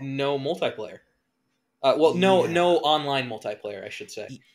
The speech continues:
Speaker 2: yeah, and that is the super weird thing. So the,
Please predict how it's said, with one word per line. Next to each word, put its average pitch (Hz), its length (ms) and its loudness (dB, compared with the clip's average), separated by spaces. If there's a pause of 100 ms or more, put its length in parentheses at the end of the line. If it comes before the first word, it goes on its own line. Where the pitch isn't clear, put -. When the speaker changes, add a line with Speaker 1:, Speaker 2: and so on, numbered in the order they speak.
Speaker 2:
yeah, 131 640 -4
and 120 200 -8
that 139 240 -4
is 135 120 -8
the 127 100 -10
super 127 460 -8
weird 113 400 -6
thing. 104 220 -8
So 113 320 -6
the, 104 420 -10